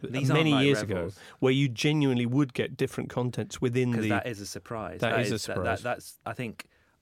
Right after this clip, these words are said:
Speaker 1: I would prefer cinema to be more like Revels than Smarties.
Speaker 2: Right. Do you know what? We, just on that note, one of the greatest cinematic surprises I ever had was when I went to see a movie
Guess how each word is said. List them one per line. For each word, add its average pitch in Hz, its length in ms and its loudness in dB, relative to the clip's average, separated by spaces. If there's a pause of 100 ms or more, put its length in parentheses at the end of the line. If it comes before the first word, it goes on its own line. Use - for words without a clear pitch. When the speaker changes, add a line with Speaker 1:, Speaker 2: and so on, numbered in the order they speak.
(100)
Speaker 1:
I 123 120 0
would 120 160 -2
prefer 110 300 -4
cinema 98 560 -4
to - 100 -16
be 98 80 -4
more 98 240 -4
like 92 220 -4
Revels 87 560 -8
than 87 200 -4
Smarties. 87 640 -10
Speaker 2:
Right. 98 300 -4 (120)
Do - 140 -2
you - 20 0
know 202 140 4
what? 147 260 4
We, 139 140 -4 (840)
just - 260 -2
on 190 140 4
that 160 180 2
note, 143 360 4 (200)
one 156 260 2
of 170 100 2
the 143 80 0
greatest 139 460 0
cinematic 117 440 0
surprises 113 480 0
I 127 160 2
ever 113 160 0
had 95 180 -2
was 101 140 -4
when 120 120 2
I 139 120 2
went 139 220 2
to 123 100 -4
see 127 180 0
a 110 80 2
movie 123 500 2